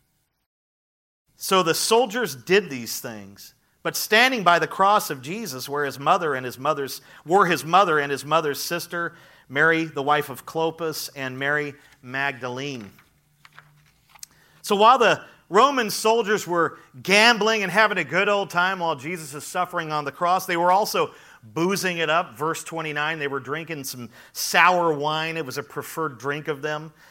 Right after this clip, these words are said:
While they're down there doing their thing, John introduces a sharp contrast. There was another little group of people at the foot of the cross. They were actual genuine worshipers. They were down there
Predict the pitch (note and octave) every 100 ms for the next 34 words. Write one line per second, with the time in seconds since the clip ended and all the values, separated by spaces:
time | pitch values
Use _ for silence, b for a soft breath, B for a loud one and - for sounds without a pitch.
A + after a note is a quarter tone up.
0 | B - E3+ G#3 G3+ G3 G3 F#3 D3+ D#3+
1 | F#3 E3+ D#3 F3 F#3 - F#3+ G3 F#3 -
2 | b b C3 G#3 A#3 A#3+ A3+ G3+ D#3+ F3+
3 | G3+ E3 C#3+ C3+ - F3 E3+ - - D3+
4 | D#3 C#3+ C3 A2 G#2+ - _ b b b
5 | b E3 E3+ D#3 - - _ _ _ F3
6 | G3 D4 A#3+ D#3 C3 D3 C3 A2 C#3+ C3+
7 | C3 - - C#3 B2 B2+ A#2+ A#2 A2+ -
8 | B2+ A#2 A2+ - B2 A2 - G3 A#3 A3+
9 | G#3+ - F#3 D#3 b b b C3 A2 F3
10 | G3 G#3 F3 D3+ C3+ C3 F3+ - C#3+ -
11 | G#2 G2 - - E3 F3+ C#3+ D#3 F3 F#3
12 | D#3+ D3+ C3